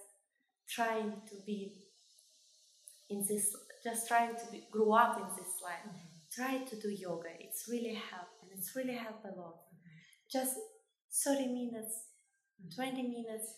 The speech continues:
Speaker 2: Mm-hmm.
Speaker 1: step by step,
Speaker 2: Okay.
Speaker 1: and you will see how, how your life become more, more beautiful, more fresh.
Speaker 2: Yeah. Okay. Okay. So that's some great advice.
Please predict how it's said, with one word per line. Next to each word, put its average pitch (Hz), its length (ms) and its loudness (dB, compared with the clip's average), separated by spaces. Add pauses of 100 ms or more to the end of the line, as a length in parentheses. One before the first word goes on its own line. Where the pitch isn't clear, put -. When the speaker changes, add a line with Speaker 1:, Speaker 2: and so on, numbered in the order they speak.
(120)
Speaker 2:
Mm-hmm. - 240 -18
Speaker 1:
step 240 300 0
by 233 100 2
step, - 380 -4 (340)
Speaker 2:
Okay. - 400 -8
Speaker 1:
and 220 160 4
you 233 140 -2
will 220 160 -4
see 226 240 -6 (260)
how, 202 80 -6 (460)
how 247 80 0
your 247 180 4
life 254 240 4
become 226 300 -4 (240)
more, 240 240 0 (100)
more 262 200 0 (300)
beautiful, 302 420 -2
more 214 280 -4
fresh. 269 340 0 (300)
Speaker 2:
Yeah. 170 160 -18 (240)
Okay. - 240 -20 (560)
Okay. 180 140 -20 (320)
So - 100 -6
that's - 260 6 (400)
some 180 280 2
great 185 180 0
advice. 180 460 -2